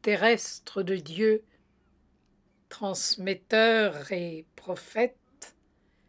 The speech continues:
et amant et roi. Je sais que ta création ne peut pas échouer,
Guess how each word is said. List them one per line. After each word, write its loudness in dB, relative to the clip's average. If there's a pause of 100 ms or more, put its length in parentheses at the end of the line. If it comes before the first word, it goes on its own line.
(300)
et 0
amant 2 (680)
et -6
roi. -6 (3500)
Je -2
sais 2 (200)
que -6 (300)
ta 0 (280)
création 2
ne -2
peut -6 (220)
pas 2
échouer, -8